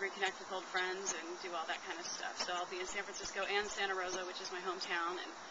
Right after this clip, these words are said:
um, it'll be a good, it'll be a good trip. My car rental is costing me four hundred dollars for four days, which is total insanity.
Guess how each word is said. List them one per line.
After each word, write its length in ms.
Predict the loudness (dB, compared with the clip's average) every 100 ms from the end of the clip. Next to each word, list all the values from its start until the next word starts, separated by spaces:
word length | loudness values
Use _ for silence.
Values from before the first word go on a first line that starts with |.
| -8 -8 -4
um, 160 | 0 0 -2 -2
it'll 160 | -2
be 160 | 0 0
a 40 | 0
good, 160 | -2 -2
it'll 160 | -4 -2
be 80 |
a 80 | 0
good 160 | 0 0
trip. 240 | 0 -2 0
My 160 | 2 2
car 320 | 6 6 6
rental 320 | 2 2 -2 -2
is 80 | -2
costing 320 | 0 0 0 -2
me 80 | -2
four 160 | -4 -4
hundred 160 | -4
dollars 400 | 0 0 2 0
for 80 | -2 -6 -4
four 80 | -2
days, 400 | 0 0 -2 -4
which 80 | -2
is 80 | -2 -2 -6 -10 -2
total 560 | -2 0 2 4 6 6
insanity. 640 | 4 2 4 4 4 2